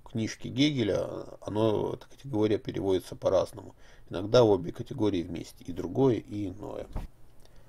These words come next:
Наличное бытие меняется с течением времени, от момента становления до момента прихождения. Мы знаем, что яблоко перед тем, как созреть и стать красным, было совсем зеленым и незрелым.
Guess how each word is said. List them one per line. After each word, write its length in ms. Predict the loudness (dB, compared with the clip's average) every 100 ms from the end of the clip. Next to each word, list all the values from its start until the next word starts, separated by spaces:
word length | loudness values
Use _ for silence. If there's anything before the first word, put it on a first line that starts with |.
| -18 -16 -16 -16 0
Наличное 480 | 10 12 12 10 6
бытие 340 | 8 8 10 10
меняется 460 | 8 8 8 6
с 40 | -6
течением 480 | 0 4 6 6
времени, 460 | 4 2 2 -2 -8 -14 -14
от 160 | -6 2
момента 360 | 8 8 6
становления 600 | 2 4 4 8 8 6
до 100 | 4
момента 400 | 2 6 6 6
прихождения. 680 | 0 0 0 0 -2 -4 -6 -12 4
Мы 160 | 8 8
знаем, 420 | 8 8 6 2
что 180 | 0 8
яблоко 440 | 10 10 6 4
перед 180 | 2 2
тем, 160 | 2
как 160 | 2 -2
созреть 460 | -2 0 4 4 2
и 40 |
стать 280 | 0 0 4
красным, 560 | 8 10 8 -4 -10 -12 -16 -18 -18 -18 -16 -12 -12 0
было 300 | 10 12 12
совсем 360 | 10 6 6
зеленым 480 | 8 10 10 8 4
и 40 | 4
незрелым. 640 | 4 4 -2 -2 -4